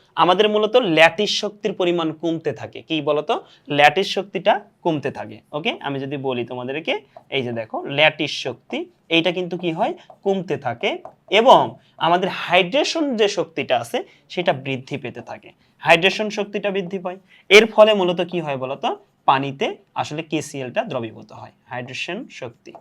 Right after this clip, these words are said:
হাইড্রেশন শক্তিটা বৃদ্ধি পায়। ফল-, ফলশ্রুতিতে কি হয়? এই যে কেসিএল যে যৌগটা আছে, অর্থাৎ এ যৌগ, সেটা কিন্তু পানিতে দ্রবীভূত হয়।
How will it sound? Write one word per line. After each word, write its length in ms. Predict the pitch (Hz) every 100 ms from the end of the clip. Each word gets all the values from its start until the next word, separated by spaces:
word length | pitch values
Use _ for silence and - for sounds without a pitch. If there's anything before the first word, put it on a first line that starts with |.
| _ - - - _ _ _ _ _ - _ _ -
হাইড্রেশন 640 | - 135 117 165 160 - 196
শক্তিটা 500 | - 135 151 226 370 _ _
বৃদ্ধি 320 | 143 123 120
পায়। 160 | 117 120 - _ _
ফল-, 400 | 175 170 175 175 -
ফলশ্রুতিতে 600 | 175 175 185 180 185 185
কি 180 | 190
হয়? 200 | 170 233 403 - -
এই 140 | 165
যে 100 | 170
কেসিএল 600 | 185 185 165 - 175 160
যে 160 | 143 147
যৌগটা 560 | 127 151 135 135 139
আছে, 340 | 131 120 240 403 _ -
অর্থাৎ 280 | 147 143 -
এ 140 | 170
যৌগ, 420 | 175 139 131 220 - _
সেটা 240 | - 139
কিন্তু 220 | 127 123
পানিতে 380 | 170 - 120 120
দ্রবীভূত 480 | 117 123 117 113 117
হয়। 200 | 117 120